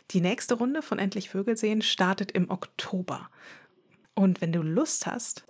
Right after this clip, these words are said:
all diese tollen Vögel für dich selber zu entdecken und besser kennenzulernen, dann setz dich noch auf die Warteliste. Damit bekommst du dann als erstes Bescheid, wenn sich die Türen öffnen,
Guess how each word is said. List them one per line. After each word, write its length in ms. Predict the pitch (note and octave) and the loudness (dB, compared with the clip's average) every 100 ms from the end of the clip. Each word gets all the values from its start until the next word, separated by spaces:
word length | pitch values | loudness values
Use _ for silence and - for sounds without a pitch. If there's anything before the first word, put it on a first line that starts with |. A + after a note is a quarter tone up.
| - | -2
all 180 | F3 | 0
diese 240 | G3+ G3 F3+ | 2 0 0
tollen 300 | - F3+ F3+ | 0 0 0
Vögel 340 | - G#3 G3 | 0 2 2
für 180 | F#3 F3+ | 0 0
dich 180 | F3+ - | -2 -2
selber 420 | - F3+ G#3 F#3+ | -4 -2 -2 -2
zu 120 | - | -2
entdecken 580 | E3+ D#3 - G3 A3+ F#3 | -4 -2 -4 0 -2 0
und 120 | E3 | -2
besser 280 | F#3+ F#3+ E3+ | -2 -4 -6
kennenzulernen, 800 | - F3+ F#3+ F3+ F3 F3 F3 F#3 - - - _ | -6 -2 -2 -2 -2 0 2 0 -4 -18 -20 _
dann 220 | G#3 A3 | 2 2
setz 260 | G3 F#3 - | 2 -2 -4
dich 140 | F3+ | -8
noch 180 | E3 - | -8 -6
auf 180 | F3 - | -8 -6
die 200 | F3+ E3+ | -6 -2
Warteliste. 680 | E3 E3+ - E3+ - - - _ _ _ _ - | -4 -4 -10 -8 -8 -10 -20 _ _ _ _ -4
Damit 320 | G3 C4 C4+ | 0 0 0
bekommst 300 | G3 G3+ G3 | -2 0 2
du 40 | |
dann 160 | F#3 F3 | 2 0
als 180 | E3 - | -4 -4
erstes 440 | - G3+ - - | -4 -4 -4 -4
Bescheid, 480 | F#3+ - E3+ A3 G#3+ | -4 -4 -4 -4 0
wenn 160 | F3+ | 0
sich 160 | F3 - | 0 -6
die 120 | F3+ | -10
Türen 380 | - G3 F#3+ F3+ | -4 -2 0 -2
öffnen, 400 | D#3 - - C4+ | -4 -6 -4 -6